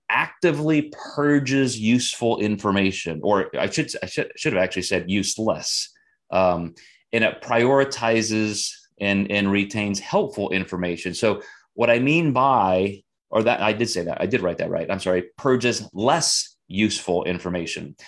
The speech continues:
So again, if something happens and it's quite normal, your brain really wants to forget that because you, your brain doesn't want to take a lot of energy and storage space with mundane things that don't matter. So we, we, that's why trauma is trauma.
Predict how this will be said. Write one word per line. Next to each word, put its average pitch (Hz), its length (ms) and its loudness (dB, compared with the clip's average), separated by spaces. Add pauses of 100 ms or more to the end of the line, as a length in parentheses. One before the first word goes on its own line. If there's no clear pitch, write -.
(400)
So - 140 2
again, 175 220 4
if 113 100 2
something 208 460 2
happens 151 580 0
and 123 100 2
it's 107 140 -2
quite 127 300 -2
normal, 120 600 2 (320)
your 123 160 2
brain 156 320 4
really 147 300 4
wants 139 280 2
to 139 100 -2
forget 131 420 -2
that 87 260 -6
because 101 300 -2
you, 104 160 0
your 107 120 0
brain 127 200 2
doesn't 120 200 0
want 110 140 2
to 101 60 -2
take 123 220 -2
a 113 60 0
lot 107 180 4
of 104 120 0
energy 113 440 0
and 95 100 -2
storage 139 400 0
space 98 400 0
with 101 220 -2 (340)
mundane 110 640 2
things 120 380 2
that 92 180 0
don't 98 220 0
matter. 101 500 -2 (320)
So - 180 0
we, 110 320 2
we, 110 180 -2
that's 117 220 0
why 131 200 4
trauma 135 600 0
is 107 320 -2
trauma. 123 720 -2